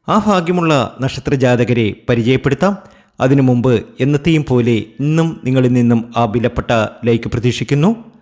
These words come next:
അന്നപൂർണേശ്വരിയും അഭിഷ്ടവരദായിനിയും ത്രിപുരസുന്ദരിയും പ്രഹ്ലാമുകിയും സകല ചരാചരങ്ങൾക്കും അഭയകേന്ദ്രമായി വാണരുളുന്ന ശാന്തസ്വരൂപിണിയും ഭദ്രിയും ശക്തി സ്വരൂപിണിയുമായ അമ്മ മുത്തുമാരിയമ്മയ്ക്ക് ചൊവ്വ,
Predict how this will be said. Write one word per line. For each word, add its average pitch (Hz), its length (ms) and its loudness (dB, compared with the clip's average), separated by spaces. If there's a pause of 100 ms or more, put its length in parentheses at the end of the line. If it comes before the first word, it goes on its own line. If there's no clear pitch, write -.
(340)
അന്നപൂർണേശ്വരിയും 170 880 2 (200)
അഭിഷ്ടവരദായിനിയും 131 1040 0 (160)
ത്രിപുരസുന്ദരിയും 131 840 0 (160)
പ്രഹ്ലാമുകിയും 135 680 0 (480)
സകല 190 320 0
ചരാചരങ്ങൾക്കും 175 880 -2
അഭയകേന്ദ്രമായി 143 800 0
വാണരുളുന്ന 123 640 0 (460)
ശാന്തസ്വരൂപിണിയും 135 1120 0
ഭദ്രിയും 123 520 0
ശക്തി 180 360 -4 (220)
സ്വരൂപിണിയുമായ 117 840 0 (640)
അമ്മ 123 200 0 (320)
മുത്തുമാരിയമ്മയ്ക്ക് 135 920 0 (520)
ചൊവ്വ, 165 340 4